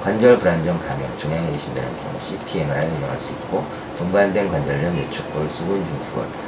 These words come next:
지강관절의 통풍, 배측, 손목, 결정적 건염은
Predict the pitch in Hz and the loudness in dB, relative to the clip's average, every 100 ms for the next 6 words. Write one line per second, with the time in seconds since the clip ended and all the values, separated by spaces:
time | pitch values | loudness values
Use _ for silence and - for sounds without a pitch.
0 | - - 95 95 92 90 87 - 107 - | -8 -2 2 4 4 4 0 -2 -6 -6
1 | - - - - 82 71 101 92 87 78 | -8 -10 -8 -2 -2 -2 -2 -2 0 0
2 | 76 71 - - 73 69 82 78 - - | 0 -2 -4 -4 -4 -2 -2 -4 -4 -4
3 | 65 65 65 | -4 -2 -2